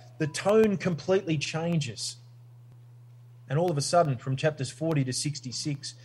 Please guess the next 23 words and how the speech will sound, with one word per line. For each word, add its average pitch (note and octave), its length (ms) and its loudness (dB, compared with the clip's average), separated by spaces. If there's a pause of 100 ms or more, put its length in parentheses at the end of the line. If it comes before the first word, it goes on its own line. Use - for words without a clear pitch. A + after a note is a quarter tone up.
(340)
we D#3 240 2
hear F3+ 240 2
about C3 380 4
the B2+ 60 -4
salvation C3+ 760 0
that A#2 160 -10
God A#2+ 200 -2
offers C3 540 -2 (260)
to B2+ 120 -8
his G#2+ 160 -10
people. - 400 -6 (960)
Let G3+ 140 4
me G3 80 4
read F3+ 280 6
for C#3 180 0
you C3 140 0 (240)
Isaiah D3+ 420 6
chapter C#3+ 300 0
forty, C#3 480 -4
verses B2+ 420 -4
one B2+ 220 -4
and A#2 160 -8
two. B2+ 300 -4